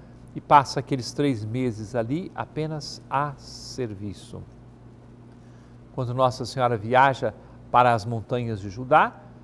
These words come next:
leva no coração a sua disposição apenas de fazer o bem. Quem caminha percorrendo grandes ou pequenas distâncias, pronto a fazer o bem, pronto a construir a vida dos outros,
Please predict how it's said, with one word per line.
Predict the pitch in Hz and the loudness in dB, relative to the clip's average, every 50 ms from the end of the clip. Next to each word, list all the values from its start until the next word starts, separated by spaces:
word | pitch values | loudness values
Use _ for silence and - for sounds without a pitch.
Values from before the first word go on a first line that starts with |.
| - - - - - - | -20 -20 -20 -16 -8 -2
leva | 127 156 180 180 151 170 | 4 6 6 6 6 4
no | 180 175 175 | 0 -2 -2
coração | 165 - - 233 226 185 135 - - - 131 120 113 | -4 0 2 4 4 4 2 -2 -6 -4 -4 -4 -4
a | 110 | -6
sua | 104 - - 208 220 220 | -8 -8 -8 -4 -4 -4
disposição | 170 170 151 - - 151 131 117 117 110 - - 151 160 180 202 - | -4 -6 -12 -10 -6 -6 -6 -6 -8 -10 -6 -4 -2 -2 -2 -4 -6
apenas | - 139 120 - 151 160 180 180 180 165 156 | -10 -10 -8 -6 -6 -6 -6 -6 -8 -10 -12
de | 180 | -14
fazer | 165 - 175 160 123 120 123 120 | -12 -8 -8 -8 -6 -6 -6 -6
o | 127 | -8
bem. | 117 110 101 101 101 98 95 - - - - - - - - - - - - - - - - - - - - - - - - - - | -8 -8 -8 -8 -8 -8 -12 -14 -18 -20 -20 -20 -20 -20 -20 -20 -20 -20 -20 -20 -20 -20 -20 -20 -20 -20 -20 -20 -20 -20 -20 -14 -6
Quem | - 151 147 | -4 -4 0
caminha | 131 165 151 143 165 196 214 190 147 120 107 - - - - - - - - | 2 2 2 4 2 0 -2 -2 -2 -4 -4 -6 -10 -18 -20 -20 -20 -10 -4
percorrendo | - 135 127 - 135 135 135 156 160 147 127 113 | -2 -2 -2 0 0 0 0 0 0 -2 -2 -2
grandes | 104 127 160 196 208 170 127 117 | 0 2 2 2 0 0 -2 -2
ou | 143 143 | -4 -2
pequenas | - 143 131 127 - 175 180 175 139 113 | -2 -4 -6 -4 -4 -4 -4 -4 -4 -6
distâncias, | - 127 113 - - - - 139 135 123 113 - - 98 - - - - - - - - - - - - - - | -6 -10 -10 -12 -8 -2 0 0 0 0 -2 -8 -14 -16 -16 -18 -20 -20 -20 -20 -20 -20 -20 -20 -20 -20 -20 -8
pronto | - 143 151 156 - - | -2 0 0 0 2 0
a | 139 131 | 0 0
fazer | - 139 120 107 131 123 | 2 0 0 0 -2 -4
o | 113 101 | -4 -4
bem, | 104 127 131 139 151 160 160 - - - - - - - - - - - | -4 -4 -2 -2 -2 -6 -8 -10 -16 -20 -20 -20 -20 -20 -20 -20 -18 -6
pronto | - 151 151 156 135 - | 0 0 2 2 2 0
a | 143 123 | -2 -2
construir | - - - 208 220 185 - - 165 170 180 190 175 165 | -2 -4 -4 -2 -2 -2 -2 -4 -4 -2 0 4 6 6
a | 143 | 6
vida | 117 120 151 151 139 | 6 4 -2 -4 -4
dos | 131 110 120 110 92 87 107 | -4 -4 -6 -10 -8 -6 -4
outros, | 127 139 139 131 - 127 127 117 - - | -2 -2 -2 -4 -6 -12 -14 -14 -14 -18